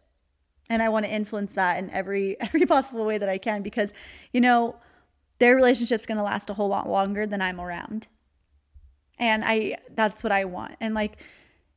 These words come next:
it takes so much conscious effort and so much conscious work. And this mindset work that we're doing is so much bigger than us. So when you're feeling guilty as a mother, being able to bring yourself back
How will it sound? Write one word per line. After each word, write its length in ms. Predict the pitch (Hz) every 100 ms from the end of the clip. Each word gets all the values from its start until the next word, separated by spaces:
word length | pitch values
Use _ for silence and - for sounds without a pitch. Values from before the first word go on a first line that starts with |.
| _ _ - -
it 140 | 233 226
takes 280 | 240 285 -
so 140 | 226
much 260 | 254 254 -
conscious 340 | 247 240 240
effort 200 | 226 226
and 200 | 208 -
so 120 | -
much 140 | 214 -
conscious 320 | 214 208 -
work. 180 | 220 208
And 160 | 214 214
this 200 | 214 -
mindset 400 | 202 202 208 214
work 160 | 208
that 120 | 208 208
we're 100 | 196
doing 220 | 202 196
is 80 | -
so 140 | 202
much 180 | 190 -
bigger 180 | 190 190
than 120 | 180
us. 280 | - 196 -
So 100 | 202
when 180 | 196 196
you're 180 | 202
feeling 320 | 202 208 202 190
guilty 340 | 185 175 196
as 160 | 175 185
a 40 |
mother, 440 | 190 165 185 254
being 320 | 247 226 214 196
able 260 | 180 208
to 300 | 208 - 190
bring 260 | 185 190 196
yourself 460 | 226 - 190 - -
back 460 | 175 185 285 -